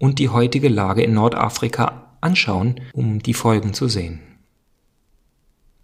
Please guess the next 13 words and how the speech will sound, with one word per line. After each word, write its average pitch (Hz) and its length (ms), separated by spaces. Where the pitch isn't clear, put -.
Und 123 180
das 151 240
bringt 139 240
mich 156 160
zu 143 80
meinem 113 220
vierten 117 440
und 120 180
kürzesten 151 440
Grund 101 280
gegen 104 200
Priesterinnen. 98 680
Unterscheidungsgründe, 110 1080